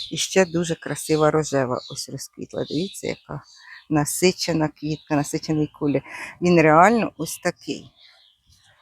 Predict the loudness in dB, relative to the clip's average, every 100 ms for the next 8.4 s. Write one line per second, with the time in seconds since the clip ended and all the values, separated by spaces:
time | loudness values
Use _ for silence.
0 | -4 -4 -2 -2 -2 -2 -4 -4 -12 -8
1 | 2 4 4 2 0 0 0 2 4 2
2 | 2 4 4 2 -4 -8 -20 -20 -16 -8
3 | -4 -2 -2 -2 -4 -10 -10 -12 -12 -14
4 | -14 -14 -14 -18 _ _ -20 -20 -20 -20
5 | _ _ -12 -6 -2 -2 -4 -8 -8 -8
6 | -8 -10 -14 -14 -18 -20 _ _ -18 -16
7 | -16 _ _ _ _ _ _ -2 -2 -4
8 | -12 -14 -16 -20